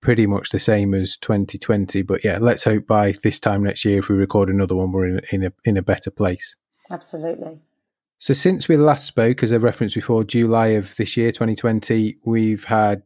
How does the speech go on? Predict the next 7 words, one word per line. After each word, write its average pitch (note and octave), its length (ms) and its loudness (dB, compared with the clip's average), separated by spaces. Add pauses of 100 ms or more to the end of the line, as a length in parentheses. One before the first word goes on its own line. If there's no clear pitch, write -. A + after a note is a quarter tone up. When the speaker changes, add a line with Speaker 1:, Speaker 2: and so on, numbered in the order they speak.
Speaker 1:
tiers B2+ 640 2
that - 100 -2
have G#2+ 120 -4
been A#2+ 100 2
introduced A2+ 500 0
across - 680 -2
the, G#2 280 2